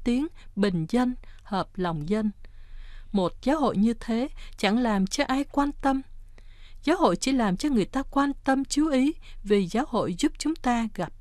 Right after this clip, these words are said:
Chúa Giêsu. Giáo hội chỉ hợp pháp vì thông truyền cho chúng ta mặc khải. Khi giáo hội chồng chất những cơ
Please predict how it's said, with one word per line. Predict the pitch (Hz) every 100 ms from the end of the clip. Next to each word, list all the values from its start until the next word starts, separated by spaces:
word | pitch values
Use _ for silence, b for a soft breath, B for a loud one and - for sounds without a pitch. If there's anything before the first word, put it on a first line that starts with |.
| -
Chúa | 240 277
Giêsu. | 240 - - 226 214 - - - - - - - - - - -
Giáo | 302
hội | 320 175
chỉ | - 262
hợp | 254 185
pháp | - 247 320 - 214
vì | 196 185
thông | - 302
truyền | - 196 175
cho | - 285
chúng | - 330
ta | - 254 254
mặc | 226 185 -
khải. | - 165 160 214 b b b b b -
Khi | - 311
giáo | 320 339
hội | 233 165
chồng | - 214 165
chất | - 320 226
những | 214
cơ | - 285